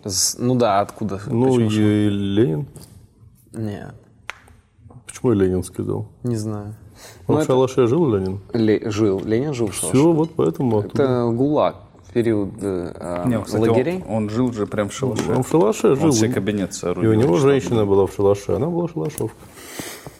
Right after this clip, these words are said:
Speaker 3: Ну вот, все по фактам.
Speaker 1: И она такая: «Вов, а точно это уважительно?»
Speaker 2: Конечно, конечно. Я же Ленин,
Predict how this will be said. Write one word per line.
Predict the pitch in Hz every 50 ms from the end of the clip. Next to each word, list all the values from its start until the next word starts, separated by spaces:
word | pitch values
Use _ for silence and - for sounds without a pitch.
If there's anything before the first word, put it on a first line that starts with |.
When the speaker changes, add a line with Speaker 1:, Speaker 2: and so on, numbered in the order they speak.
| - - _ - - - - -
Speaker 3:
Ну | 92 92 95 95 90
вот, | 87 104 131 - -
все | - - - 90
по | - - 90
фактам. | - - 107 113 - - - 101 101 - - - - _ _ _ _ _ _ - - - - - - - -
Speaker 1:
И | 127
она | 127 127
такая: | 123 117 139 127 110 90 - - - - - - - - - - - - - - - _ _ _ _ - -
«Вов, | 107 95 101 110 110 107 104 107 120 139 - - - - - - - - - - - - - - - - - - - - - - _ _ - - - - - _ _ _ - - - _ _
а | - 113 110
точно | 107 131 147 156 - - 226
это | 196 151 127 113
уважительно?» | 110 101 98 107 104 95 101 98 - - - - - - - - - 117 107 - - - - 151 143 - - - -
Speaker 2:
Конечно, | - - - 165 - - -
конечно. | - - - - 110 - - - - - - _ - - - - - - - - - - _ -
Я | 127 123 123 123 120 113
же | 101 107 107 107
Ленин, | 123 139 123 104 92 87